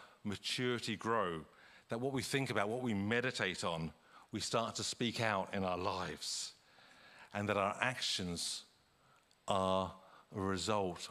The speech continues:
of what we've been thinking, what we've been doing. That's what integrity is, is when our, our minds, our actions, our behaviours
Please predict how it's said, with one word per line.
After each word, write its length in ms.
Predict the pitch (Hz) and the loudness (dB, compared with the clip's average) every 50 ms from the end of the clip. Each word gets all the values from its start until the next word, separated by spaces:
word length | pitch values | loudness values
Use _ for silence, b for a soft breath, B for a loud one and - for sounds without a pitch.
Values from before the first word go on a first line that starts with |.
| - | -8
of 80 | 90 85 | -4 -2
what 160 | 101 104 98 | -2 -2 0
we've 180 | 98 95 90 - | 0 0 0 0
been 180 | 92 92 87 | 0 -2 -2
thinking, 640 | 80 - - - - 127 127 131 - - 156 175 180 - - - - _ _ _ - _ - _ _ _ _ _ _ | -2 -4 -4 0 0 2 2 2 0 0 0 0 -2 -4 -8 -16 -20 _ _ _ -20 _ -20 _ _ _ _ _ _
what 220 | 95 104 98 - | -6 -6 -4 -2
we've 200 | 98 95 92 92 | -2 -2 -2 -2
been 200 | 101 98 92 90 | 0 0 0 0
doing. 440 | - 101 95 90 85 80 78 76 71 - - B B B B B B B B | 2 2 2 2 0 -2 -2 -6 -8 -12 -20 B B B B B B B B
That's 180 | - 160 160 - | -2 -2 0 2
what 80 | 220 175 | 2 2
integrity 640 | 143 117 95 127 143 151 147 135 - 107 107 135 | 2 2 2 2 2 2 2 0 0 0 0 0
is, 380 | 143 87 80 - - - - - - b b b b b b b b b b b b b b _ _ _ | 0 0 -2 -2 -4 -4 -6 -8 -12 b b b b b b b b b b b b b b _ _ _
is 180 | - 107 92 92 | -6 -6 -2 0
when 300 | 110 107 104 101 107 107 | 0 2 2 2 0 0
our, 380 | 104 104 101 101 98 98 95 - | 0 0 2 2 2 0 0 0
our 120 | 95 92 | 0 0
minds, 760 | 98 101 107 110 123 139 170 190 185 165 - - - - - - | 2 2 4 4 4 2 2 0 -2 -4 -4 -6 -8 -10 -10 -6
our 140 | - 92 92 - | -4 -4 -2 0
actions, 840 | 113 120 110 - - - - 139 139 147 143 - - - - - - - - _ _ _ _ _ _ _ _ _ _ _ _ - | -2 -2 -2 -2 -2 0 0 0 0 -2 -2 -2 -2 -2 -2 -6 -8 -14 -20 _ _ _ _ _ _ _ _ _ _ _ _ -4
our 140 | 104 104 101 | -4 -2 -2
behaviours 880 | 107 104 92 - 113 113 117 117 98 90 90 87 82 - - - - | -2 -2 -2 0 2 2 2 2 0 -2 -2 -2 -2 -4 -4 -4 -6